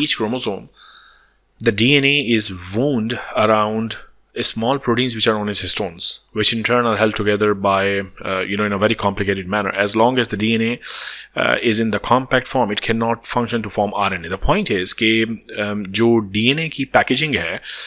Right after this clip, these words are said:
let me find some empty space for you so that I grab this concept for you. So suppose, uh, ये हमारा क्रोमोसोम है, right? So this is the linear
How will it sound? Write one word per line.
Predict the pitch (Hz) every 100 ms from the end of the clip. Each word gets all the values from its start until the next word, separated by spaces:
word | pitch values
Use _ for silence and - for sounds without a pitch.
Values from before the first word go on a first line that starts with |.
| - _ - 110
let | -
me | 98 -
find | 95 101 -
some | 90 95 98
empty | 92 101 -
space | 92 -
for | 113 117
you | 113
so | 87
that | 85 85
I | 80 -
grab | 98 101 104 - - - 196
this | 202 -
concept | - 110 - - - -
for | - 90
you. | 92 - - - - - - -
So | 131 120 120
suppose, | - 120 156 165 151 - -
uh, | 104 113
ये | 110 123
हमारा | 120 123 123
क्रोमोसोम | 107 98 98 107
है, | 85 87
right? | 135 151
So | 120
this | 123 135
is |
the | 139
linear | 110 117 117